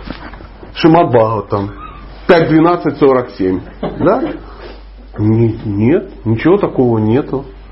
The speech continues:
Мы совсем о другом читаем, правда же? Мы читаем, как относится,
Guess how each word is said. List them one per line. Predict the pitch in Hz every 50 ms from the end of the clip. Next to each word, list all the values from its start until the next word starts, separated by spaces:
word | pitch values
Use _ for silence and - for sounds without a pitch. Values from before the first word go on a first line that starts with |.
| - - - - -
Мы | 104 127 127
совсем | 117 143 123 117 - 185 180
о | 139
другом | 117 117 120 113 117 131 156 180
читаем, | 175 - - 120 120 107 101 101
правда | - 110 151 220 240 220 143 113
же? | 101 95 98 - - - - - - - - - - - 131 113
Мы | 107 113 113
читаем, | 113 - - 156 175 180 156
как | - 113 104 -
относится, | 110 - - 120 123 120 - 101 - - 107 98